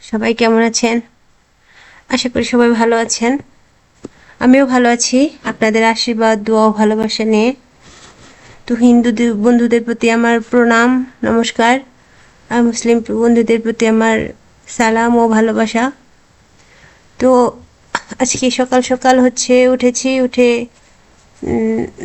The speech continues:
দাদা বৌদিকে দেখলেন কালকে শুকনা বাজার করে দিছিলাম, কিন্তু সবজি তেমন কোনো কিছু দেওয়া হয়নি, শুধু আলু পেঁয়াজ দেওয়া হয়েছিল।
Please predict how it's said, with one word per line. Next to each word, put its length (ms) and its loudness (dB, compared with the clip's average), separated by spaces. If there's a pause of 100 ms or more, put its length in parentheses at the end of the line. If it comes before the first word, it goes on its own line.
দাদা 300 2
বৌদিকে 500 0
দেখলেন 400 0
কালকে 360 0
শুকনা 320 -2
বাজার 240 0
করে 180 0
দিছিলাম, 600 -4
কিন্তু 220 -8
সবজি 720 -2 (100)
তেমন 280 0
কোনো 240 0
কিছু 180 -6
দেওয়া 200 2
হয়নি, 280 0
শুধু 220 -2
আলু 220 2
পেঁয়াজ 300 0
দেওয়া 160 2
হয়েছিল। 420 -2